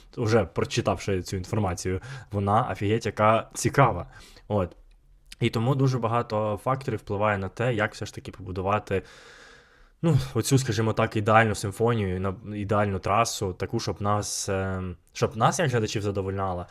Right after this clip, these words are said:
щоб загаль-, задовольняла вболівальників, які туди приїжджають, щоб задовольняла,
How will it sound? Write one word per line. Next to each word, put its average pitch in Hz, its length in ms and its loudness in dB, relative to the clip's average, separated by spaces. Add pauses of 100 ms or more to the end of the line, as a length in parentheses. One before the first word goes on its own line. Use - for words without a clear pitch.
(100)
щоб 101 200 -4
загаль-, 113 320 -2
задовольняла 107 500 -2
вболівальників, 104 640 -2
які 104 160 -6
туди 101 200 -6
приїжджають, 98 420 -4
щоб 98 180 -6
задовольняла, 104 640 -4